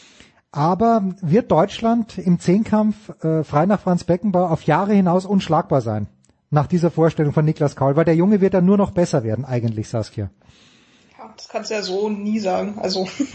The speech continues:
Speaker 2: <laughs> auf Jahre hin unschlagbar würde ich jetzt nicht sagen, aber ich glaube, dass er von <clears throat> den deutschen Zehnkämpfern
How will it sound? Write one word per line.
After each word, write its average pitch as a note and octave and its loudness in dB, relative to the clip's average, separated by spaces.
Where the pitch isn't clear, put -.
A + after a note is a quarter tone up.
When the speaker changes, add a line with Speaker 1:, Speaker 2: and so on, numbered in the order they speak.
Speaker 2:
<laughs> - -8
auf - 4
Jahre A3+ 4
hin A#3+ 2
unschlagbar A3+ 2
würde A3+ -4
ich - -16
jetzt A3+ -10
nicht A#3+ -8
sagen, A#3 2
aber G3+ -6
ich G#3 -10
glaube, G#3 -6
dass G#3 -14
er G3+ -4
von G#3 -12
<clears throat> - -16
den G#3+ -2
deutschen G3+ -4
Zehnkämpfern G#3+ 0